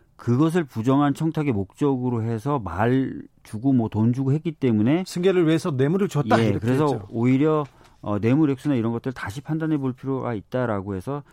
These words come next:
Speaker 1: 고등법원으로 파기환송을 시켰어요.
Speaker 2: 예.
Speaker 1: 그러니까 대법원 전원합의체에서도 그 승계 작업의 존재, 그다음에 승계 작업을 위-,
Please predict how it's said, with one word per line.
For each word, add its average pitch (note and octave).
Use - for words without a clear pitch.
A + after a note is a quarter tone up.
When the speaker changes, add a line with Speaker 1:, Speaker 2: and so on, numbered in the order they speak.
Speaker 1:
고등법원으로 D#3
파기환송을 A3
시켰어요. A2+
Speaker 2:
예. D3
Speaker 1:
그러니까 C#3
대법원 E3
전원합의체에서도 C#3+
그 A2
승계 F3+
작업의 C#3
존재, A2
그다음에 C#3
승계 E3+
작업을 C3
위-, G#2+